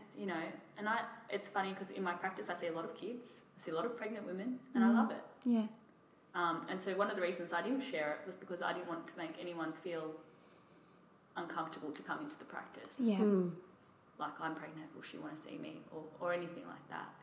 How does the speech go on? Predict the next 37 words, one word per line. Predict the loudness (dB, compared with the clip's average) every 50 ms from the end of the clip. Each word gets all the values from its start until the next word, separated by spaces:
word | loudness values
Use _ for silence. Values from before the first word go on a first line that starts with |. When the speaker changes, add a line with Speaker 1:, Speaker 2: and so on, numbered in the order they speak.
| -20 -20 -20 -20 -20 -20 -20 -20 -2 2
Speaker 1:
But | 2 4 4 2 -2 -8 -12 -14 -18 -18 -18 -8
for | -4 -2
me, | -2 2 4
I | 4 4
had | 2 2 -2
to | -4
share | -4 -2 0 0 2
it | 0 0 -4
so | -4
that | -2 -2 -2 -2
everyone | 0 0 0 0 0 0
understood | 0 -2 -4 -6 -6 -6 -4 -4 -4 -4 -6 -10 -16 -18 -20 -20 -20 -20 -20 -20 -20 -20 -20 -20 -20 -20 -20 -20 -20 -20 -20 -20 -20 -8 0
my | 2 2 2
story | 2 0 -2 -2 -2 -2 -2
too. | -2 -2 -2 -2 -2 -4 -8 -4 2
Speaker 3:
Yeah. | 4 4 4 4 6
Speaker 2:
Mm. | 8 10 10 10 10 8 6 4 0 -4 -10 -4 0
Speaker 1:
Um, | 2 2 2 2 0 -4 -6 -8 -10 -14 -16 -20 -20 -20 -20 -20 -20 -20 -20 -20 -20 -20 -20 -20 -8 -4
and | -2 2 2
I | 2
still | 2 0 0 0
love | 0 0 0 -2
seeing | -4 -6 -6 -6
kids | -6 -8 -10 -10 -10 -12 -12 -10
and | -8 -8
pregnant | -8 -8 -6 -6 -6 -6
women | -4 -4 -4
in | -4 -6
my | -6 -8
practice. | -6 -6 -8 -8 -8 -10 -12 -6 0
That | 2 4
hasn't | 4 4 4 2 0
Speaker 2:
Yeah. | 0 -2 -2
Speaker 1:
changed. | -4 -4 -6 -8 -10 -12 -14 -16 -18 -20 -20 -6 -2
Speaker 3:
Yeah. | 0 2 2 2 2
Speaker 1:
Um, | 2 4 4 2 2 0 0 -2 -2 -6 -14 -18 -18 -20 -20 -20 -20 -20 -20 -20 -10 0
but | 2 4 4 4 0 -4 -10 -12